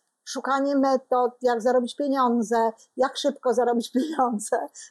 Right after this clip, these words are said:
jak być człowiekiem sukcesu i tak dalej, i tak dalej. Słuchajcie, to wcale nie musi być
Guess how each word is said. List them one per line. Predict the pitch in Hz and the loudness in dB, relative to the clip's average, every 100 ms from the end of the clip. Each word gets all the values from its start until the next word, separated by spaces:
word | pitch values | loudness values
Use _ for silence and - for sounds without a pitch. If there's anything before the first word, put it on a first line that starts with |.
| - | -2
jak | 262 269 | 0 0
być | 285 339 - | -6 -10 -2
człowiekiem | 254 233 240 226 | 2 2 0 -4
sukcesu | 247 - 247 233 | -4 0 0 0
i | 233 | -2
tak | 220 220 | 0 0
dalej, | 220 214 226 | 0 0 0
i | |
tak | 214 | 0
dalej. | 226 277 | 0 0
Słuchajcie, | 508 466 | 0 -2
to | - | -6
wcale | - 381 403 | -2 0 0
nie | 415 | -2
musi | 311 | -8
być | 392 | -10